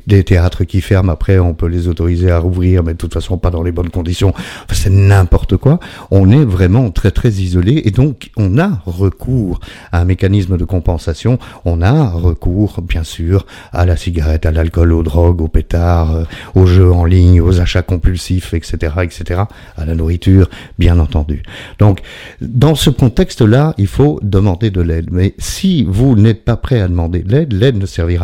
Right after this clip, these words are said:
à rien non plus. Donc moi, ce que j'ai envie de vous dire, c'est aller sur mon site, stéphane show point com, trois fois W point stéphane show point com, et vous allez trouver deux choses. La première, c'est un test.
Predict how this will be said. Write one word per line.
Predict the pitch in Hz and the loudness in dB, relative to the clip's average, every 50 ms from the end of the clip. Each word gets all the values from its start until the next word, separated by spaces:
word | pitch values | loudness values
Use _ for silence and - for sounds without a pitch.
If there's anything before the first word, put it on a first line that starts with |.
| 82 78 | -2 -4
à | 78 | -2
rien | 82 90 117 113 | 0 0 2 2
non | 98 92 87 | 2 2 0
plus. | 80 - - 85 82 | -2 -4 -8 -8 -6
Donc | 85 98 104 - - | -4 -6 -6 -4 -4
moi, | 156 | -6
ce | 151 - - | -4 -2 -2
que | 120 101 | 0 0
j'ai | |
envie | 98 107 107 104 127 120 | 2 2 2 2 0 0
de | 101 90 | 0 -2
vous | 85 92 90 | -2 -2 -2
dire, | 87 87 92 120 156 185 - - - - - - - | -2 -2 0 0 -2 -2 -4 -10 -18 -20 -20 -14 -10
c'est | - - - - - | -4 -2 -2 2 2
aller | 110 107 120 143 | 2 4 4 2
sur | 143 - - 98 | 2 0 -2 0
mon | 90 85 85 | 0 0 -2
site, | - - - - 120 175 - - - - _ | -4 -6 -8 -8 -8 -8 -8 -14 -20 -20 _
stéphane | - - - 85 78 - 82 76 - | -18 -10 -8 -8 -4 -4 -4 -6 -6
show | - - 85 80 82 90 - _ | -6 -4 -4 -4 -4 -6 -8 _
point | - - 76 76 | -6 -4 -4 -6
com, | - - 92 127 165 220 233 233 - _ _ _ _ | -6 -2 0 2 4 4 2 0 -2 _ _ _ _
trois | - - 78 | -8 -6 -6
fois | - - 90 | -4 -4 -6
W | 82 82 82 85 78 78 80 78 | -4 -4 -4 -4 -2 -2 -2 -4
point | 82 - - - 80 76 73 - | -2 -2 -2 -2 -2 -4 -10 -16
stéphane | - - - 92 85 - - 82 82 | -18 -8 -4 -4 -2 -2 -4 -6 -4
show | - - 87 80 | -4 -4 -4 -4
point | - - 87 78 73 | -4 -4 -6 -6 -2
com, | - - 170 214 208 - - - - - - - - | 0 0 0 0 -2 -8 -16 -18 -18 -18 -18 -4 0
et | 101 | 2
vous | 95 101 101 | 4 4 4
allez | 107 120 156 160 147 | 4 4 4 2 0
trouver | - - 131 117 120 135 135 | 0 0 0 2 2 2 2
deux | 117 98 92 110 113 101 | 2 0 0 0 0 0
choses. | - - 90 85 82 - | 0 -2 -2 -2 -2 -2
La | - 90 | -4 -6
première, | - - 104 107 131 165 165 | -2 -2 0 0 0 0 -2
c'est | - - - - | -4 -6 -8 -4
un | 101 90 | -4 -4
test. | 85 - _ 127 107 - - - - - - - | -6 -4 _ 0 0 0 -2 -10 -16 -18 -20 -20